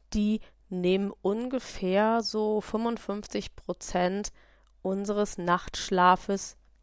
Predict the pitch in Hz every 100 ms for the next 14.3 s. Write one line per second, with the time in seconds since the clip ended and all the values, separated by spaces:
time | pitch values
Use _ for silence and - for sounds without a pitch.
0 | - - - - _ 220 233 - 170 165
1 | - - - - - - _ _ _ _
2 | _ _ _ _ - _ _ _ - _
3 | _ _ _ _ _ _ _ _ _ _
4 | _ _ - _ - - - - - -
5 | - - 196 196 - 196 202 285 - -
6 | - 294 - 220 185 165 170 - _ _
7 | 196 185 190 202 _ _ _ 185 180 190
8 | 208 208 - - 185 185 190 196 202 _
9 | 190 175 - 226 254 - - 226 269 226
10 | 175 - _ - 175 170 175 - 202 -
11 | 185 185 233 339 _ _ _ _ _ _
12 | - - _ _ _ - 196 214 220 214
13 | 214 220 - - _ - _ _ - 190
14 | 190 190